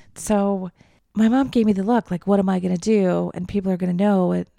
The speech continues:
that nobody's here to visit me." And I don't know. And maybe she didn't give me that look. And maybe I'm just extra-, extrapolating all of that shit from my head. Not extrapolating. That's not the right word.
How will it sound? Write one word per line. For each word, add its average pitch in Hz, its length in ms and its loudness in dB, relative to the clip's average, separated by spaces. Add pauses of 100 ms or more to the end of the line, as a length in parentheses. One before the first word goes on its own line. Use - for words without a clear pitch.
(280)
that 180 240 -8
nobody's 180 380 -2
here 180 100 -2
to 170 80 -2
visit 202 320 2
me." 175 560 -2
And 170 420 -6 (200)
I 175 100 -4
don't 175 100 -6
know. 175 140 -4
And 185 140 -2
maybe 190 260 0
she 185 320 -6
didn't 170 480 -4
give 170 200 -2
me 170 160 2
that 170 200 -2
look. 175 240 0
And 170 100 0
maybe 170 300 0
I'm 170 140 -2
just 170 240 -8
extra-, - 500 -12 (160)
extrapolating 165 1080 -6
all 165 200 0
of 160 100 -8
that 160 200 -8
shit - 440 -6 (300)
from 185 220 0
my 175 120 4
head. 180 460 -2 (440)
Not 165 320 -4
extrapolating. 160 600 -10
That's 165 220 -6
not 170 100 -4
the 175 100 -12
right - 220 -8
word. 170 340 -6